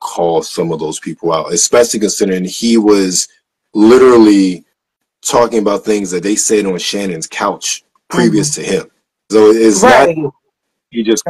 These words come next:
Speaker 2: Right.
Speaker 1: like, out of the blue, like, no. He addressed things that were said with Shannon. He's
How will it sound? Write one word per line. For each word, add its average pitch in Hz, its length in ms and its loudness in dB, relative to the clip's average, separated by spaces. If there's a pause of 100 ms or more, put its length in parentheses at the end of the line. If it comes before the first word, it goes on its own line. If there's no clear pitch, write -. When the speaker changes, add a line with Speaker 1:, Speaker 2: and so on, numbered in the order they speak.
Speaker 2:
Right. - 200 -6 (100)
Speaker 1:
like, 101 240 -8 (300)
out 110 160 -6
of 107 80 -14
the 101 80 -6
blue, 120 340 0
like, 110 140 2
no. 117 260 -2 (280)
He 147 160 4
addressed 127 360 0
things 123 220 -4
that 107 140 2
were 92 100 -4
said 98 540 2 (440)
with 123 240 2
Shannon. 104 580 2
He's 104 200 -4